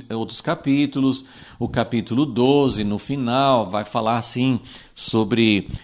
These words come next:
é, algo que vai acontecer no final.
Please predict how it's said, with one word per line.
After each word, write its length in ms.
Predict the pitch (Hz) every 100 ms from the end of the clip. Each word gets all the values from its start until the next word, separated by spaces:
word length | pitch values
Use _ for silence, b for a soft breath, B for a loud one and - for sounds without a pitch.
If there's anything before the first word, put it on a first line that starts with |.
| B
é, 420 | - 110 104 98 -
algo 340 | - 104 110
que 140 | - 107
vai 100 | 117
acontecer 560 | 117 101 113 - 113
no 140 | 107 113
final. 720 | 160 180 139 147 151 151 -